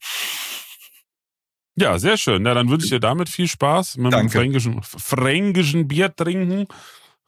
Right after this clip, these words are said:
Speaker 1: Allmächtle. Ein wenig. Mehr kann ich nicht, aber reicht
Speaker 2: Ich
Speaker 1: ja.
Speaker 2: bin da ganz raus.
Speaker 1: Ja, meine Schwägerin, die ist natürlich, ne, die ist da richtig drin. Die ist da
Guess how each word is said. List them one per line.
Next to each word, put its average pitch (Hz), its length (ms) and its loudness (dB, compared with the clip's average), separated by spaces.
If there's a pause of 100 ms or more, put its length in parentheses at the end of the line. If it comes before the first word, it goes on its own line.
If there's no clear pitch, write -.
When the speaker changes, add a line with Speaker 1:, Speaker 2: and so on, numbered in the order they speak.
Speaker 1:
Allmächtle. 131 680 2 (680)
Ein 110 140 0
wenig. 170 380 2 (140)
Mehr 104 200 0
kann 110 180 0
ich 139 140 -4
nicht, 151 220 -2
aber 95 340 0
reicht 90 200 2
Speaker 2:
Ich - 40 -12
Speaker 1:
ja. 131 120 2
Speaker 2:
bin 98 200 2
da 90 100 2
ganz 92 300 -2
raus. 87 380 -2 (1200)
Speaker 1:
Ja, 90 220 2
meine 95 200 2
Schwägerin, 90 460 0
die 78 120 0
ist 92 140 -4
natürlich, 82 480 -2
ne, 87 200 -2
die 87 120 -4
ist - 200 -8
da - 40 -4
richtig 92 320 -4
drin. - 180 -8
Die 76 100 -8
ist - 200 -8
da 80 300 -2